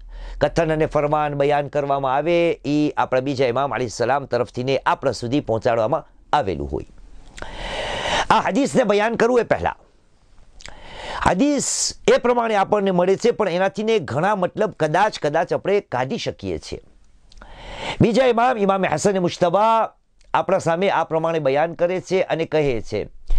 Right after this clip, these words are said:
કે "મન અદામ અલ ઇખ્તિલાફ ઇલા અલ મસ્જિદ અસાબ ઇહદા થમાન." જે ઇન્સાનની જિંદગીની અંદર એ આદત બની જાય કે ઈ અવારનવાર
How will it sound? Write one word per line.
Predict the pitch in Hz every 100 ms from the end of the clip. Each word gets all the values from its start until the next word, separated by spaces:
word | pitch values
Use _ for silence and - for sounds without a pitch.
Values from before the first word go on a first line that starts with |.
| - -
કે | 151
"મન | 165 165
અદામ | 120 156 214 208
અલ | 180 143
ઇખ્તિલાફ | 151 - 160 180 185 151 -
ઇલા | 147
અલ | 143
મસ્જિદ | 139 180 - 156 214 214 - - - -
અસાબ | 143 - 175 185 170 180
ઇહદા | 180 139 147 170 165 -
થમાન." | 127 117 107 80 71 - _ _ _ - - - - - - 110
જે | 240 294
ઇન્સાનની | 254 - 226 220 214
જિંદગીની | 143 180 170 180 208 226 196
અંદર | 185 185
એ | 170
આદત | 143 156 175 156
બની | 160 156 151
જાય | 135 175 120 87 - _ _ _ _ _
કે | - 165
ઈ |
અવારનવાર | 170 160 170 190 175 190 190 185 185 175